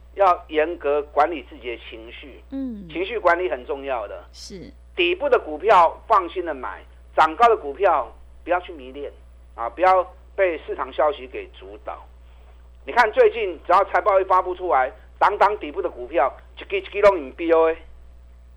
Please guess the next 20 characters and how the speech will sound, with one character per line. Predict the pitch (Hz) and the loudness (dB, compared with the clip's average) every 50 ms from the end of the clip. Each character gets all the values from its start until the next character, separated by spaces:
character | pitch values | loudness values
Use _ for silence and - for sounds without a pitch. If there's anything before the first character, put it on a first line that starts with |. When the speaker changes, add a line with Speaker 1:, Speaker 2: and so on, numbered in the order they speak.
| - - - - - - | -20 -20 -20 -20 -14 -6
Speaker 1:
对， | - 139 139 127 123 - - - - | -4 -2 -2 -2 -4 -8 -14 -20 -20
Speaker 2:
嗯。 | 294 302 302 277 | -18 -16 -12 -10
Speaker 1:
一 | 226 | -8
直 | 214 220 | -4 -2
跟 | 196 208 202 | 0 2 4
大 | 208 202 | 4 4
家 | 196 190 | 4 4
谈 | 170 156 | 0 -2
的 | 156 147 | -4 -4
总 | - - 127 135 | -4 -6 -6 -4
泰， | - - 175 156 120 107 - - - - - - - - - - - - - - - - - - - - - - - | 0 0 0 0 0 -4 -10 -20 -20 -20 -20 -20 -20 -20 -20 -20 -20 -20 -20 -20 -20 -20 -20 -20 -20 -20 -20 -8 -4
总 | - 170 170 | -4 -2 2
泰 | 226 240 | 4 4
今 | 214 196 | 4 4
天 | 214 220 | 4 0
又 | 214 208 | 0 2
创 | - 220 196 185 | 2 0 0 0
新 | 180 185 175 - | -4 -8 0 2
高 | 175 165 165 160 | 4 6 6 6
了， | 151 135 110 | 4 2 -2